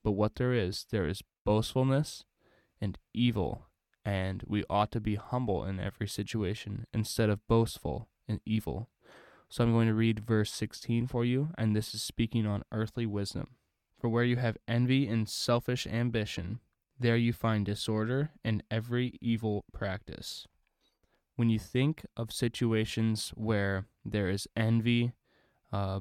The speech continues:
boastfulness, and selfish ambition, there you find evil. And, um, it's, it doesn't, like, seem evil at the moment or like they're intending to be evil, but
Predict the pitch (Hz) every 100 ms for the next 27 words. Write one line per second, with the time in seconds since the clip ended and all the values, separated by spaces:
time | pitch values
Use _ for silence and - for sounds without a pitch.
0 | 110 117 113 - - 117 113 113 - -
1 | - _ _ _ _ _ 120 104 98 -
2 | - 113 117 - 113 - - - 107 101
3 | 107 107 - 131 143 156 _ _ - _
4 | _ 120 117 120 123 117 110 - 110 101
5 | 101 - 101 110 95 82 - - _ _
6 | 107 98 92 92 87 - - 95 - -
7 | _ _ _ _ _ - 110 - - _
8 | - 117 123 127 143 - 120 110 - 120
9 | 123 - - 113 110 123 113 - 98 101
10 | 101 127 143 143 _ - 101 95 101 -
11 | - 101 _ 113 101 98 95 - 107 107
12 | 120 139 123 127 120 127 131 139 143 _
13 | _ _ _ _ - 104 -